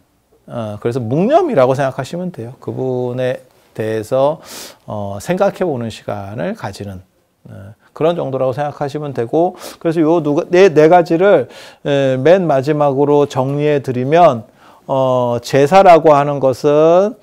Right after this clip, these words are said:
음, 밤에 하는 거고, 그 집안의 남자가 하는 거고, 날짜가 꼭 정해져 있다는 거, 이것을 못 바꾸는 거,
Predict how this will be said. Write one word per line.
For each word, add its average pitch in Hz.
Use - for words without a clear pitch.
음, 113
밤에 -
하는 170
거고, 135
그 147
집안의 127
남자가 107
하는 113
거고, 123
날짜가 135
꼭 160
정해져 123
있다는 101
거, -
이것을 123
못 110
바꾸는 123
거, 92